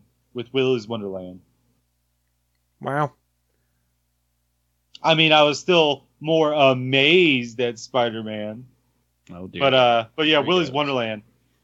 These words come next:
Speaker 1: is something new, something fresh. I like it. It, it, it hit all the parts I really wanted to.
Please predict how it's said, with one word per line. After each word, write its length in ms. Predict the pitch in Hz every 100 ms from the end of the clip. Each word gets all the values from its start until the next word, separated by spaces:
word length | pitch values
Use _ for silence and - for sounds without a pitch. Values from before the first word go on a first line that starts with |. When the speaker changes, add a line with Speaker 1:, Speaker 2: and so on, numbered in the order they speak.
| _
Speaker 1:
is 180 | - 170
something 480 | - 190 180 165 139
new, 360 | 151 165 175 156
something 400 | - 127 123 113
fresh. 560 | 151 147 135 135 - _ _ -
I 80 | 131
like 320 | 127 131 131
it. 140 | 131 - _ _ _ _ _ _ -
It, 100 | 143
it, 580 | 135 139 139 147 139 135
it 40 |
hit 180 | 143 156
all 220 | 151 143
the 120 | 135
parts 400 | 127 - 139 131
I 80 | 139
really 220 | 120 131
wanted 320 | 131 135 127 120
to. 340 | 131 131